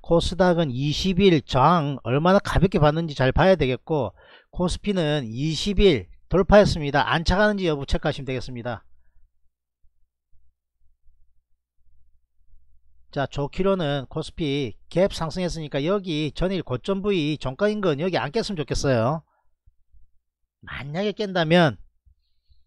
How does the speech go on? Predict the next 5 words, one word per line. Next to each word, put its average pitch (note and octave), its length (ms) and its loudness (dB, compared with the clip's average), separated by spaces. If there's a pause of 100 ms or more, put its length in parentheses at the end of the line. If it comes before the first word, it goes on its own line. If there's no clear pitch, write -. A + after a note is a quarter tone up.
(3750)
만약에 C#3 300 -6
깬다면 B2+ 340 -8
전일 D3+ 280 -6
시초가 E3+ 440 -6
인근 C#3+ 280 -6